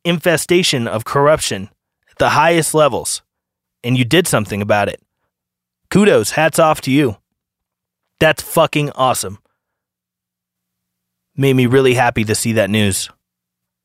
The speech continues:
And as Borat would say, "Very nice. I like." We'll see what pans out and comes out of that,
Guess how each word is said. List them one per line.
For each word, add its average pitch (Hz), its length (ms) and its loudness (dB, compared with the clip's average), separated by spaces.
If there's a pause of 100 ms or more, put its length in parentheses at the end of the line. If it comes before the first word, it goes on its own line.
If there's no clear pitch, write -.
(600)
And 117 80 -6
as 107 140 0
Borat 147 440 2
would 120 140 -4
say, 135 400 -2
"Very 147 400 2
nice. 190 720 0 (840)
I 156 220 2
like." 156 600 0 (1800)
We'll 156 100 2
see 214 120 0
what 180 180 6
pans 151 320 2
out 160 340 2
and 117 140 -12
comes 139 240 -2
out 143 200 4
of 113 80 -8
that, 107 260 -2